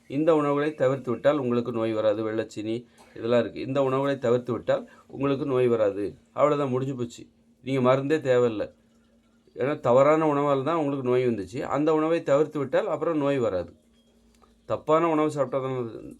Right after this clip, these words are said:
அதனால நோயை குணப்படுத்துறதுக்கு மருந்து கண்டுபிடிக்காத. நீ தப்பு பண்ணல, அந்த தப்பை திருத்திக்கோ,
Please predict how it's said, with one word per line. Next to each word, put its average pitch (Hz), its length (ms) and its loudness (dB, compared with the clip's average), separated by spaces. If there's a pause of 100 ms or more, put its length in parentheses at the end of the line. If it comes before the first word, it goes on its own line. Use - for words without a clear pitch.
(140)
அதனால 151 380 0
நோயை 147 300 2
குணப்படுத்துறதுக்கு 147 560 -4
மருந்து 151 340 0
கண்டுபிடிக்காத. 113 600 -4 (540)
நீ 147 300 0
தப்பு 135 280 0
பண்ணல, 147 360 2
அந்த 135 400 -2
தப்பை 135 320 -2
திருத்திக்கோ, 131 500 -6